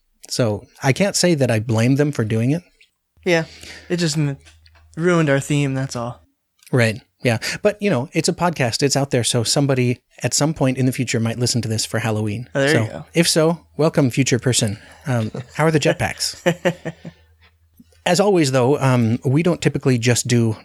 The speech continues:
Speaker 1: one adaptation of a book. We like to cover a variety of them. Lots of times we like to cover all, but in the case of something like this, and last year for Christmas, we did A Christmas Carol.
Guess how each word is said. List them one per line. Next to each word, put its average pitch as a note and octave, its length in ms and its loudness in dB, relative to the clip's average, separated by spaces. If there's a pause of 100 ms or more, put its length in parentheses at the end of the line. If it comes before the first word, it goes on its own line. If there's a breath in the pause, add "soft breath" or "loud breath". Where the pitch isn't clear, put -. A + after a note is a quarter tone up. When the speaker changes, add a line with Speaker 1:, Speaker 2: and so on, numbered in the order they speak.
Speaker 1:
one B2+ 260 0
adaptation A#2 680 -2
of A#2+ 140 -4
a A2 60 -2
book. A#2+ 280 -2
We B2+ 160 2
like B2+ 220 2
to B2 160 0
cover A2+ 420 0 (200)
a C3+ 120 0
variety A#2 540 2
of A#2 160 -4
them. B2+ 180 0 (720 loud breath)
Lots A#3+ 220 2
of C4 60 2
times A3 180 2
we F3+ 60 4
like F3+ 120 0
to E3+ 80 0
cover C#3+ 260 2
all, C3 540 -2
but C3 300 -2
in C#3+ 100 2
the C#3 80 2
case D#3 240 0
of B2+ 80 -2
something B2 260 0
like A2 200 -4
this, F#3 300 0
and A#2+ 460 0 (1000 loud breath)
last C#3 480 0
year A#2+ 160 2
for A#2 100 -6
Christmas, D3 380 0
we A#2+ 80 2
did A2 100 -2
A A2+ 60 -4
Christmas - 340 -2
Carol. A2 320 -4